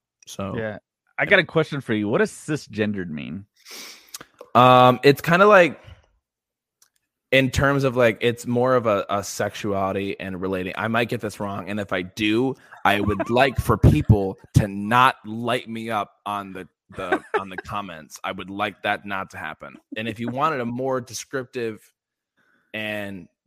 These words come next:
Speaker 1: detail-oriented answer, I think Ray is the best qu-, person to answer this. But
Speaker 2: Okay, well,
Speaker 1: cisgender
Speaker 2: there, there's
Speaker 1: essentially means what? You
Speaker 2: Yeah,
Speaker 1: got an
Speaker 2: de-,
Speaker 1: article
Speaker 2: yeah, I
Speaker 1: already?
Speaker 2: got it. Denoting or relating to a person whose sense of personal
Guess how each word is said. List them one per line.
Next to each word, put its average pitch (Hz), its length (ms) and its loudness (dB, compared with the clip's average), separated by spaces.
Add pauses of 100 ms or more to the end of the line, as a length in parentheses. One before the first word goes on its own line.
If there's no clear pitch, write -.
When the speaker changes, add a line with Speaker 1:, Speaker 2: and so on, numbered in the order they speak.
(140)
Speaker 1:
detail-oriented 117 1080 -4
answer, 98 580 -8
I 95 100 -6
think 98 280 -12
Ray 90 260 -6
is 110 140 -10
the 113 80 -10
best 120 300 -10
qu-, - 120 -18 (100)
person 131 300 -12
to 92 100 -12
answer 135 200 -10
this. 139 260 -8
But 110 240 -2
Speaker 2:
Okay, 127 240 4
well, 131 200 4
Speaker 1:
cisgender 143 100 -2
Speaker 2:
there, 143 200 4
there's 143 240 4
Speaker 1:
essentially 139 380 -8
means 104 540 -8 (320)
what? 110 180 0
You 107 60 -2
Speaker 2:
Yeah, 98 100 -2
Speaker 1:
got 95 160 -4
an 90 140 -10
Speaker 2:
de-, 123 120 2
Speaker 1:
article 107 340 -2
Speaker 2:
yeah, 123 80 6
I - 20 6
Speaker 1:
already? 107 140 2
Speaker 2:
got 101 140 0
it. 95 140 -4
Denoting 135 520 0
or 110 120 -4
relating 107 360 0
to 104 60 -4
a 92 60 -6
person 107 340 -8
whose 98 200 -8
sense 98 260 -10
of 87 160 -14
personal 101 540 -10